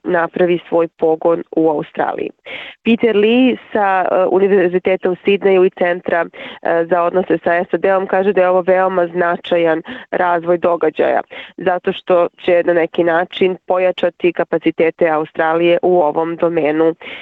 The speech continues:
industrije. Kina je takođe bila glavna tema razgovora i takođe, znači, razvitak, em, zajedničke saradnje u industriji na-, naoružanja. Peter Dutton, ministar odbrane, kaže da se ova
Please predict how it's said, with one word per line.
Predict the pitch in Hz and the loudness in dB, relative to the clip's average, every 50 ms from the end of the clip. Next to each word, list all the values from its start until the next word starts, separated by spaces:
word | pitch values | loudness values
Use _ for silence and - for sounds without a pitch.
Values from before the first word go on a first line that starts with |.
| - - - | -20 -10 -4
industrije. | - 175 190 196 180 165 156 - - - 170 143 - - _ - - - - - - - - - - _ _ | -2 0 0 2 0 0 -2 -2 -2 0 0 0 0 -4 _ -18 -18 -18 -16 -18 -18 -18 -20 -20 -20 _ _
Kina | - 226 247 254 254 | -4 -2 0 2 2
je | 247 240 | 0 0
takođe | - 220 - - 208 202 202 190 208 | -2 -4 -4 -2 -2 -2 -2 -2 -2
bila | 180 202 190 202 196 | 0 0 0 0 0
glavna | 190 190 190 180 180 180 190 185 | 2 2 2 2 0 0 -2 -2
tema | 175 - 202 180 175 175 165 | -2 0 0 0 0 0 0
razgovora | 165 160 180 202 202 202 208 226 214 214 220 214 214 208 208 208 202 190 190 - _ | 0 0 0 -2 -2 -2 0 0 2 2 0 2 0 0 0 -2 -4 -8 -12 -18 _
i | - - 180 180 175 175 175 - - - 160 - - - _ _ _ _ _ - | -6 -2 -2 0 0 0 -2 -4 -6 -10 -10 -10 -12 -18 _ _ _ _ _ -8
takođe, | 170 170 - - 156 165 160 170 | -8 -4 -2 -2 -2 0 0 0
znači, | 165 170 165 - 180 | 0 0 0 0 0
razvitak, | 160 170 160 156 165 170 - - 160 160 - - | 0 0 0 0 0 0 0 -2 -4 -4 -4 -2
em, | 175 165 160 160 156 160 - - - - 165 | -2 0 0 -2 -2 -4 -6 -6 -6 -4 -2
zajedničke | 175 156 156 160 160 - - 165 - | -2 -2 -2 -2 -2 -2 -4 -2 -2
saradnje | 180 180 170 175 175 170 165 175 170 | -2 -2 0 0 -2 0 0 0 2
u | |
industriji | 170 165 - 156 156 - - 165 165 170 170 165 | 2 2 0 -2 -2 -2 0 0 2 2 2 2
na-, | 165 160 160 - - | 2 0 0 0 0
naoružanja. | 165 160 156 156 160 151 165 160 156 156 156 151 - - - - - - - - - _ - | 0 0 0 -2 -2 -2 -2 -2 -2 -2 -2 -4 -4 -6 -8 -12 -14 -14 -14 -16 -14 _ -2
Peter | 220 208 - 220 180 | -2 0 0 -2 -2
Dutton, | 175 196 190 196 - - 208 | -2 -4 -4 -4 -4 -2 0
ministar | 202 196 196 202 - 196 175 | 0 0 0 0 0 0 0
odbrane, | 175 180 175 196 196 196 190 | 0 0 0 0 0 0 -2
kaže | 185 - 196 180 180 185 180 | -2 -2 -2 -2 0 0 0
da | 175 175 - - - | 0 0 -2 -2 -2
se | - 185 175 - | -2 -2 0 0
ova | - 170 170 165 175 | 0 0 0 0 -2